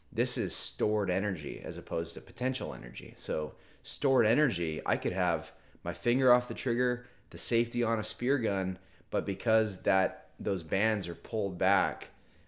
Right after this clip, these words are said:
um, a-, at anything that goes wrong, a failure in the mechanism, uh, a shaft breaking right at the sear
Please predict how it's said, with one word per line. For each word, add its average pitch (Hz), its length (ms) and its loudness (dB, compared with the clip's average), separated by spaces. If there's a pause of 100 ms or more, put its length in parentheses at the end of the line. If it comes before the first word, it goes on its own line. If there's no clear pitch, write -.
(120)
um, 87 460 -2 (600)
a-, - 180 2
at 95 300 2
anything 120 520 2
that 85 140 -4
goes 92 240 2
wrong, 85 360 0
a - 40 -8
failure 101 520 2
in 101 80 2
the 101 80 0
mechanism, 85 840 -2
uh, 82 380 -4
a 82 140 -4
shaft 101 540 0
breaking 98 460 0
right 87 220 0
at - 100 -2
the - 80 -8
sear 92 540 0